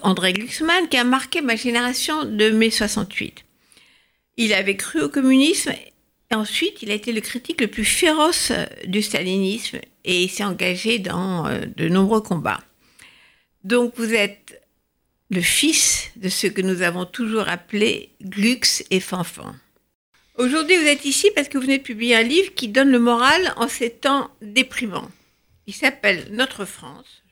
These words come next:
Je le montre. Garde la vidéo. Dire et aimer ce que nous sommes, c'est publié aux éditions Alary. Le livre cartonne depuis sa sortie. J'ai pu voir les piles dans les librairies, ce qui est une très bonne nouvelle.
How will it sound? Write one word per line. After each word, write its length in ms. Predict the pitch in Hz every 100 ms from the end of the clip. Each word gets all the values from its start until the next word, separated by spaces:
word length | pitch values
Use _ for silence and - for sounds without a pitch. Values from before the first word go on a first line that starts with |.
| _
Je 60 |
le 60 | 156
montre. 340 | 160 175 _ _ _ _ _ _ _ _ _ _ _ _ _ 165
Garde 400 | 160 190 - - _ _
la 80 | 170
vidéo. 500 | 165 156 165 175 277 - _ _ _ _ _ _ _ _ _ _ _ -
Dire 420 | 214 277 269 349 -
et 120 | 240
aimer 320 | 254 262 339
ce 80 | 370
que 100 | 262
nous 160 | 226 220
sommes, 320 | - 226 403 466 466 -
c'est 180 | 202 220
publié 420 | 208 202 220 277
aux 100 | 269
éditions 500 | 220 220 226 - 254 -
Alary. 500 | 214 196 175 104 - - _ _ _ _ _ _ _
Le 100 | 220
livre 380 | 254 277 381 254
cartonne 600 | 226 - 330 - 247 226
depuis 240 | 202 196 196
sa 140 | 196
sortie. 520 | 190 202 - 302 320
J'ai 100 | 269
pu 160 | 196 202
voir 240 | 196 202
les 100 | 196
piles 520 | 196 - 240 220 196
dans 120 | 190 190
les 160 | 190
librairies, 580 | 185 180 170 180 208 415
ce 140 | - -
qui 120 | 190
est 100 | 175
une 120 | 170
très 180 | - 170
bonne 220 | 160 165
nouvelle. 360 | 156 156 160